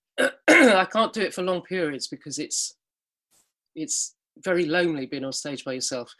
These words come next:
and touring by yourself. I, I, that's not good for your soul because you've got nobody to, you, you, you've got nobody. But it's time. It's time to do it again. Yeah.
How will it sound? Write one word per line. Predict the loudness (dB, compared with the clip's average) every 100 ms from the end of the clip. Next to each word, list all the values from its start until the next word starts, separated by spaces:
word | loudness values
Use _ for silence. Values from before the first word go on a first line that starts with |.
| -20 -8
and | -4 -2
touring | 2 4 4
by | 4
yourself. | 4 4 2 0 -4 -16 _ _ _ _ -20
I, | -16 -14
I, | -8 -6
that's | -2 0
not | 0
good | -2 -4
for | -2
your | 0
soul | 2 2 2
because | 0
you've | 0
got | 2
nobody | 4 6 6 2
to, | 2 2 4 2 -2 -10 -8
you, | -8 -8 -12 _ _ _
you, | -16 -16 -20 _ -10
you've | -6 -4
got | 0
nobody. | 0 0 -2 -6 _ _ _ _ _ _ _ _ _ _ _ _ _ -6
But | -2
it's | 0 0
time. | 0 2 2 -2 -8 _ _ _ _ _ _ _
It's | -12 -10
time | -8 -8
to | -6
do | -4
it | -4
again. | -4 -8 -8 -12 _ _ _ _ _ _ _ _ _ _ _ _ -12
Yeah. | -8 -8